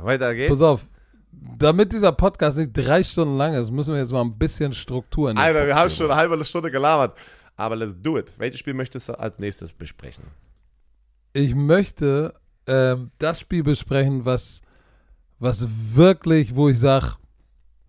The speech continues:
Speaker 2: fucking Masterpiece. Pittsburgh Steelers, Seattle Seahawks.
Speaker 1: Ja.
Speaker 2: Die Pittsburgh Steelers schlagen die Seattle Seahawks dreißig zu dreiundzwanzig und zwar in Seattle am Neujahr, äh, am, am,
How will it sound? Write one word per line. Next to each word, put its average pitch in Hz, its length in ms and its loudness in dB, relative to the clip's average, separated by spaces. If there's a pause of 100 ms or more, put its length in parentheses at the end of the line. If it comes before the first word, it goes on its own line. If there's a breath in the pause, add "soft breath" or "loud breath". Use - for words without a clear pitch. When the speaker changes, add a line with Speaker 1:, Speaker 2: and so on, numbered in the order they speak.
(100)
Speaker 2:
fucking - 1200 -4 (100)
Masterpiece. 120 1160 -4 (540)
Pittsburgh 190 520 6
Steelers, 160 480 2
Seattle 160 320 4
Seahawks. 120 680 0
Speaker 1:
Ja. - 100 -20
Speaker 2:
Die 131 80 0
Pittsburgh 202 520 4
Steelers 180 460 2
schlagen 151 680 4 (260 soft breath)
die 147 100 0
Seattle 180 580 2
Seahawks 147 540 2
dreißig 185 680 2
zu 185 540 2
dreiundzwanzig 160 1300 0 (320 soft breath)
und 160 220 2
zwar 160 500 2
in 254 320 4
Seattle 175 840 2
am 180 300 0
Neujahr, 180 440 6
äh, 139 240 4
am, 165 260 -2
am, 151 380 -4